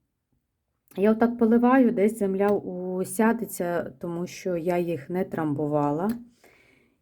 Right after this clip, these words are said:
І потім день-два подивлюся, треба буде, я можу підсипати землі. Ну, не завжди, але буває, декому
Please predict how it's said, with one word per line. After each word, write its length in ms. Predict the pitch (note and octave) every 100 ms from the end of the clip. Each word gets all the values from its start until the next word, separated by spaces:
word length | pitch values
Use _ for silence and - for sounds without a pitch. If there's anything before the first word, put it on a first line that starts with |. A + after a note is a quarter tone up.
| _ _ -
І 300 | D#4+ E4+ D#4+ -
потім 560 | F4 E4+ D4 B3 G#3 - - - F3+
день-два 1040 | C4 C4 A#3+ A#3 F#3+ A3 B3 B3+ A#3+ A#3 G#3
подивлюся, 720 | G3 F#3+ F3+ E3+ C#3+ D#3 C#3+
треба 400 | G3 A3 A#3 G#3
буде, 340 | G3+ G3 F#3+
я 180 | F3 F#3
можу 380 | F3+ E3 E3+ D3+ -
підсипати 720 | G3+ - - D#3+ D3 D3+ G3+ F#3
землі. 640 | F#3+ G3+ G#3 A3 A#3 A#3+ - - _ _ -
Ну, 280 | C#4 D#4 D#4+
не 160 | D#4 D4
завжди, 420 | D#4 C#4+ C#4+ D#4
але 140 | A#3
буває, 340 | A#3 A3+ A3 G#3
декому 500 | G3+ G3+ F#3+ F3+